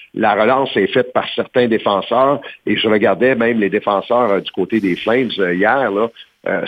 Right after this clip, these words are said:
c'est pas tous des, des, euh, défenseurs qui sont très, très offensifs. Là, il y a pas beaucoup de vitesse non plus, euh, du côté de ces défenseurs-là, mais on fait le travail en zone, euh, défensive. Et c'est ça qu'on, on veut faire également du côté, euh, des Sénateurs. Alors, m-, moi, je pense qu'en ce moment, là,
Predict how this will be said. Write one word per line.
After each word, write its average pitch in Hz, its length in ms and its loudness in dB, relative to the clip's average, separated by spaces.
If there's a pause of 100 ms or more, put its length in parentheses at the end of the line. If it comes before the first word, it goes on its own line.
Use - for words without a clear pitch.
c'est - 100 -2
pas 139 180 -2
tous 143 260 -2
des, 101 200 0
des, 95 340 -2
euh, 90 160 0
défenseurs 101 600 -2
qui - 80 -10
sont 95 160 -2
très, 107 200 -4
très 110 200 -2
offensifs. 98 520 -2
Là, 104 100 0
il 104 60 -2
y 107 40 0
a - 40 -2
pas 147 160 -2
beaucoup 127 260 -6
de - 60 -12
vitesse 131 360 -2
non 101 200 0
plus, 127 320 -2 (340)
euh, 95 140 0
du 92 120 -10
côté 107 300 0
de 120 80 -4
ces 104 140 -2
défenseurs-là, 101 800 0 (260)
mais 110 180 0
on 117 140 2
fait 117 140 0
le 107 60 -2
travail 110 520 2
en 95 300 -2
zone, 101 280 0
euh, 92 120 0
défensive. 95 680 -2 (400)
Et 110 180 -2
c'est 101 120 -4
ça 123 100 0
qu'on, 107 260 0
on 98 200 0
veut 98 140 -2
faire 110 300 0
également 95 420 0
du - 100 -8
côté, 98 340 0
euh, 87 80 0
des 82 140 -6
Sénateurs. 85 380 -2
Alors, 85 180 2
m-, 107 400 -2
moi, 139 220 2
je 147 100 -4
pense 135 240 0
qu'en 113 120 0
ce - 120 -6
moment, 110 260 2
là, 123 80 2